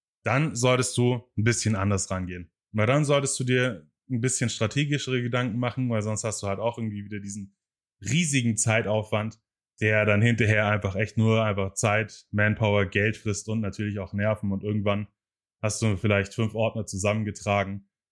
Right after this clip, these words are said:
aber, äh, im Brandbook festgehalten <laughs> ist halt noch gar nichts. Deswegen überleg dir da wirklich, welche Inhalte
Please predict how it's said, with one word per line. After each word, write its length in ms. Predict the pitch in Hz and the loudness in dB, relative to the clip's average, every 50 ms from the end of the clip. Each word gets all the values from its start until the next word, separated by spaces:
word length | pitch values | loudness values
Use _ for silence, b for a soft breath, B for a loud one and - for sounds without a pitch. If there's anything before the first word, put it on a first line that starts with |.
| _ _ _ _ | _ _ _ _
aber, 960 | - 104 98 101 98 101 101 98 98 98 95 101 87 95 95 95 98 95 82 | -4 -2 0 2 4 4 4 4 4 4 2 2 0 -2 -2 -2 -2 -2 -2
äh, 40 | 101 | -2
im 120 | 104 101 95 | -2 -2 0
Brandbook 380 | 101 104 107 107 - 95 - | 2 0 0 0 -4 -8 -6
festgehalten 500 | - 110 107 - - 104 98 104 - 117 | -6 -6 -6 -6 -6 -4 -4 -4 -2 -2
<laughs> 40 | 127 | -2
ist 200 | 127 - - - | -2 -2 0 0
halt 160 | 131 110 101 | 0 0 0
noch 200 | 113 104 - - | -2 -6 -6 -4
gar 220 | - 107 107 120 117 | -2 0 0 2 0
nichts. 400 | 113 127 123 - - - - _ _ _ _ _ _ _ _ - | 0 -2 -4 -8 -12 -18 -18 _ _ _ _ _ _ _ _ -10
Deswegen 500 | 98 87 104 113 113 110 117 113 - _ _ _ _ _ _ _ _ _ _ _ _ _ - | -4 -2 0 0 2 0 -2 -6 -10 _ _ _ _ _ _ _ _ _ _ _ _ _ -4
überleg 400 | 123 113 113 110 113 135 156 - | 0 2 4 4 4 2 2 2
dir 100 | - 127 | 2 2
da 160 | 117 107 104 | 2 2 2
wirklich, 500 | 120 131 - - 113 113 110 - - _ _ _ _ _ _ _ _ _ _ _ _ _ _ _ _ _ _ - | 0 0 0 -2 -2 -2 -4 -6 -12 _ _ _ _ _ _ _ _ _ _ _ _ _ _ _ _ _ _ -10
welche 340 | 98 98 110 131 131 - - | -4 0 0 0 0 -2 -4
Inhalte 800 | - 120 139 156 147 143 139 135 131 - 139 135 139 135 - | -2 0 2 2 2 2 2 2 2 0 0 0 -2 -4 -8